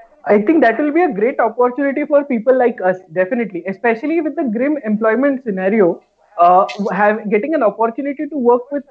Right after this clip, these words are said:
stalwarts such as you in the policy field or the execution field would be such a great chance. And I don't think there's any other opportunity that can give us the breadth, uh, of what we can possibly get in while, uh, people are interning with you.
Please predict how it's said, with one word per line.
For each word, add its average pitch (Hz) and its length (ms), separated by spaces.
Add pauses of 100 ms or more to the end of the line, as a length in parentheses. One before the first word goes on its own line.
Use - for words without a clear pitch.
(160)
stalwarts 233 460
such 233 180
as 269 160
you 254 160
in 262 120
the 277 100 (180)
policy 247 400
field 180 280
or 180 80
the 196 120
execution 220 540
field 165 260 (320)
would 202 120
be 269 100
such 247 200
a 320 60
great 240 340 (580)
chance. 196 320 (360)
And 214 320
I 233 140
don't 359 180
think 339 280
there's 277 260
any 233 220
other 277 260
opportunity 254 600
that 233 200
can 262 180
give 254 120
us 254 100
the 285 80
breadth, 226 420 (460)
uh, 214 320 (240)
of 214 240 (220)
what 220 420
we 220 160
can 226 240
possibly 220 420
get 196 240
in 202 160
while, 202 420 (120)
uh, 196 60
people 202 340
are 202 100
interning 233 480
with 180 180
you. 139 160